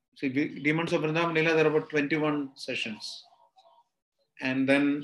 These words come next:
uh, for another ten sessions, we could probably take, uh, the ten topics of Srimad Bhagavatam or something, something like that. For the whole of Kartik, we'll have some special classes. Sunday, of course, we'll have, uh, Pravaha.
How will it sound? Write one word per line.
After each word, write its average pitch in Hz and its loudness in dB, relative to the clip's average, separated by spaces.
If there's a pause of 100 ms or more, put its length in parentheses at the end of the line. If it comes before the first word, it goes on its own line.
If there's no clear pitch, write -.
(140)
uh, 120 -8 (340)
for 135 -4
another 135 2
ten 143 2
sessions, 143 0
we 139 2
could 135 -4
probably 139 2
take, 135 4
uh, 120 2 (1200)
the 131 0
ten 143 2
topics 139 4
of 135 4
Srimad 131 4
Bhagavatam 123 2
or 110 -2
something, 113 -6 (160)
something 117 -4
like 107 -4
that. 113 -6 (380)
For 123 -4
the 117 0
whole 131 8
of 131 4
Kartik, 113 2
we'll 110 -2
have 113 -2
some 113 -8
special 117 -6
classes. 113 -6 (800)
Sunday, 151 6
of 151 6
course, 156 6
we'll 143 6
have, 135 6
uh, 117 4 (520)
Pravaha. 120 2